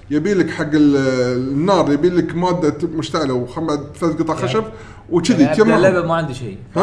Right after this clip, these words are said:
Speaker 2: أروح أنا ألقطهم.
Speaker 1: بالعالم تروح تلف، تقعد تلقط، تكسر خشب، تكسر أرض، من الأرض تطلع أحجار،
Speaker 2: أوكي.
Speaker 1: ما شنو هذا.
Speaker 2: والبطل معاه مطرقة، يسوي كل
Speaker 1: مطرقة،
Speaker 2: شيء.
Speaker 1: هذا تكسر فيه كل شيء.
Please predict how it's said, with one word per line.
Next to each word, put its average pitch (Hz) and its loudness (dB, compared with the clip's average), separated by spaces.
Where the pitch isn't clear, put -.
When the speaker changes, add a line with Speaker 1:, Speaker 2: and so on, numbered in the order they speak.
Speaker 2:
أروح 170 0
أنا 151 -2
ألقطهم. 135 -6
Speaker 1:
بالعالم 220 6
تروح 214 2
تلف، 233 6
تقعد 180 0
تلقط، 175 2
تكسر 170 -2
خشب، 160 0
تكسر 170 -2
أرض، 160 0
من 165 0
الأرض 160 0
تطلع 156 2
أحجار، 160 0
Speaker 2:
أوكي. 160 0
Speaker 1:
ما 175 0
شنو 180 -2
هذا. 214 2
Speaker 2:
والبطل 185 2
معاه 165 2
مطرقة، 139 -4
يسوي 120 -10
كل - 0
Speaker 1:
مطرقة، 240 4
Speaker 2:
شيء. 175 4
Speaker 1:
هذا 262 4
تكسر 277 2
فيه 220 0
كل 220 -2
شيء. - -6